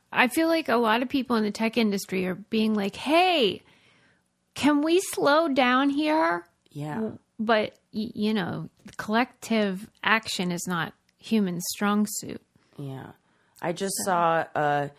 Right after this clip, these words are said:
Speaker 2: I feel like the, the ways that I like A I, uh, I like, you know, answering, like, it, it was very helpful in planning our trip. Where should we go? Like, give us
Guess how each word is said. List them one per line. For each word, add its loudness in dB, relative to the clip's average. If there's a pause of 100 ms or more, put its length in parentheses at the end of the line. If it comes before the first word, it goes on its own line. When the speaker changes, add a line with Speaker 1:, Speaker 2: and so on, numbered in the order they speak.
(340)
Speaker 2:
I 2
feel 2
like 0
the, 0
the -2
ways 2
that 0
I 4
like -2
A 0
I, 0 (420)
uh, 2 (1600)
I 2
like, 0 (1300)
you -4
know, -2
answering, -4
like, -4
it, -2
it 0
was 0
very 2
helpful -2
in -4
planning -4
our -6
trip. -4 (140)
Where 0
should -12
we -4
go? 0
Like, -4
give -6
us -2